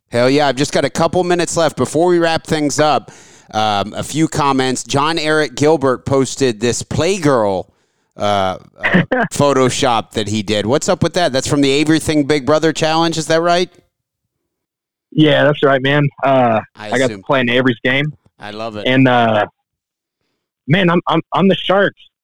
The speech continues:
Speaker 2: If you didn't know, Callie, I'm the shark. Like,
Speaker 1: Is, is that right?
Speaker 2: um, that's right. I used to train with Daryl Ray.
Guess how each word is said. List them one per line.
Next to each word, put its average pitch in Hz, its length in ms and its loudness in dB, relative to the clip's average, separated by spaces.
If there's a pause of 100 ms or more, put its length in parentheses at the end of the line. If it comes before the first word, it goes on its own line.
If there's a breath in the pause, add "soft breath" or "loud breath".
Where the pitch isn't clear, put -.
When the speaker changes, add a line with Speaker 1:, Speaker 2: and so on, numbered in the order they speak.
(140)
Speaker 2:
If - 120 -20
you 135 60 2
didn't 127 200 0
know, 151 240 2
Callie, 127 240 2
I'm 135 120 0
the 135 60 -2
shark. 131 340 0 (140)
Like, 110 200 0
Speaker 1:
Is, - 200 -18
is 123 180 -14
that 139 160 -6
right? - 140 2
Speaker 2:
um, 104 460 0 (920)
that's 131 300 2
right. 143 280 2
I 123 60 2
used 147 220 2
to 139 60 -4
train 151 240 -2
with 127 100 -4
Daryl 131 320 2
Ray. 127 280 2